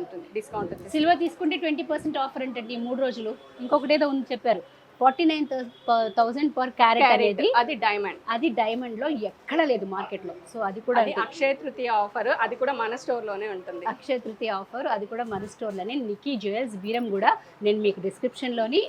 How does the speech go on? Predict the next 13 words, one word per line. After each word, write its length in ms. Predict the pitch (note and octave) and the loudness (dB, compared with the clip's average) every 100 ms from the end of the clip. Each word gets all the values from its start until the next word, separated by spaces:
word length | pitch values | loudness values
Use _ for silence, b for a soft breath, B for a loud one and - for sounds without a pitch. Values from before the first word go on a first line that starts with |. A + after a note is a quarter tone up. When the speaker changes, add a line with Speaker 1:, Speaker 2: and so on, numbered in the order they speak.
| - | 0
Speaker 1:
అలాగే 240 | A#3 A#3+ A#3 | 0 0 0
మ్యాప్ 180 | A3+ A#3+ B3 | -6 -4 -4
లొకేషన్ 360 | A#3+ A#3+ C4 C4 | -4 -4 -6 -2
కూడా 120 | A3+ | 4
Speaker 2:
మ్యాప్ 120 | C4 | 4
Speaker 1:
ఉంటుంది. 140 | C4+ B3+ | 4 0
Speaker 2:
లొకేషన్ 360 | C#4+ C4 C#4 | 0 -4 -4
పెడతాను, 380 | B3+ C4 C4+ C#4+ D4 A#3 | -4 -2 -2 -2 0 0
అడ్రస్ 280 | G#3+ E4 C#4 | 0 -6 -6
పెడతాను, 500 | B3 C4 C4 C#4+ C4 | -4 -4 -4 -4 -2
WhatsApp 340 | G#3+ A3 C4+ G#3 | -2 -2 -6 -4
గ్రూప్ 260 | A#3 C4+ C4+ | -2 -2 -2
నంబర్ 220 | C4 C4 | -4 -4